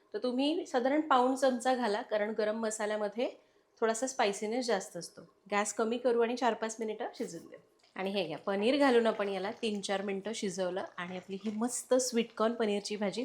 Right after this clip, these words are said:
तयार झाली. फक्त शेवटचा टच द्यायचा आहे, यामध्ये घालायची फ्रेश क्रीम,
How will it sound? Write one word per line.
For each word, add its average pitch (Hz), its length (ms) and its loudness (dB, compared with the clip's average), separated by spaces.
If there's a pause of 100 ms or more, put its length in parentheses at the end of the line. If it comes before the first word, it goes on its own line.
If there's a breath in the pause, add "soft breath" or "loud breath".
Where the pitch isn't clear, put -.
तयार 180 220 4
झाली. 185 280 -2 (100)
फक्त 240 300 0 (340)
शेवटचा 220 480 -2 (100)
टच 233 220 4
द्यायचा 208 320 2
आहे, 359 280 -4
यामध्ये 202 300 0
घालायची 214 460 -4
फ्रेश - 380 0
क्रीम, 156 200 -8